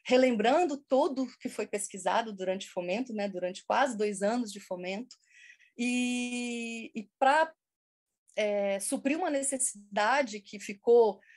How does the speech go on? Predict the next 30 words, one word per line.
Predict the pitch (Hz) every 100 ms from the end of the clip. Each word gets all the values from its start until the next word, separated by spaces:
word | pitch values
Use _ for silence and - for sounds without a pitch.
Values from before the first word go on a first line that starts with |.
| _
né, | - 208
latente, | 214 208 - 220 269 269
que | -
era | 196 196
visitar | 202 196 196 208 214
as | 262
escolas | 269 - 233 240 214
com | - 196
alunos, | 220 254 220 214 196
viver | 190 202
aquela | 226 262
rotina | 247 233 - 220
escolar, | - - 196 190 202 - - - _
a | -
gente | 208 226 254
entrou | 247
em | 247
contato | 247 254 233 233
com | 240
uma | 254
escola | - 226 233
parceira | 262 262 - 214 220 240 _ _ _
aqui, | - 202 202 202
uma | 208
escola | 196 - 190
municipal, | 190 196 196 233 - 202 202 226
a | 185
desembargadora | 180 196 185 185 180 190 185
Amorim | 190 190 185 190
Lima, | 196 196 220